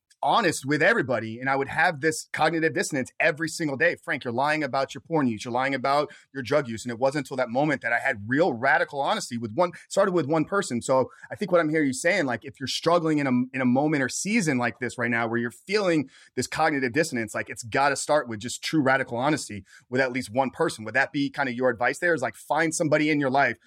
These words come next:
whether it's a mentor, whether it's a coach, whether it's a spiritual leader, a pastor, or somebody that you can just put all the cards on the table. And I think a lot of times for men that are struggling with shame, it's just that first conversation of putting it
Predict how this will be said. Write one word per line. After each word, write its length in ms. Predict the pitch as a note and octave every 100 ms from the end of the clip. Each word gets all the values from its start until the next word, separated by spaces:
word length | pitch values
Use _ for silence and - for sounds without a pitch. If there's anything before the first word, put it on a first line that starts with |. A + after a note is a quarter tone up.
| - _
whether 180 | C3+ D3
it's 120 | -
a 40 |
mentor, 380 | C3+ D3+ C3 A#2
whether 160 | A#2+ B2
it's 100 | -
a 60 |
coach, 300 | - D3 B2
whether 160 | B2+ A#2
it's 80 | -
a 40 |
spiritual 380 | - D3 C#3 B2
leader, 260 | B2 A2+ G#2+
a 60 |
pastor, 400 | C3 D3 D3+ B2
or 60 | A2
somebody 580 | - G3+ F3+ C#3 A2+ - - _
that 180 | B2+ -
you 80 | D#3
can 120 | C#3
just 140 | C3+
put 120 | C#3
all 140 | C#3 D#3+
the 80 | D3+
cards 260 | D#3+ C#3
on 80 | C#3
the 60 | C3
table. 420 | E3 F3 A#2+ A#2+
And 140 | C#3
I 80 | C#3+
think 200 | C#3 F3
a 40 | C#3+
lot 180 | E3
of 80 | G#3
times 200 | D#3 C3+ A#2+
for 100 | C3+
men 260 | C3 C#3+ E3+
that 100 | C3+
are 60 | B2
struggling 320 | D#3 C3 B2+
with 100 | A2
shame, 460 | - G3+ F#3 C3 - _ -
it's 100 | G3+
just 160 | G#3
that 140 | F#3 -
first 340 | - E3 E3
conversation 720 | - D3 D3 C#3 D3 F3+ D3+
of 120 | B2
putting 200 | - E3+
it 120 | D3+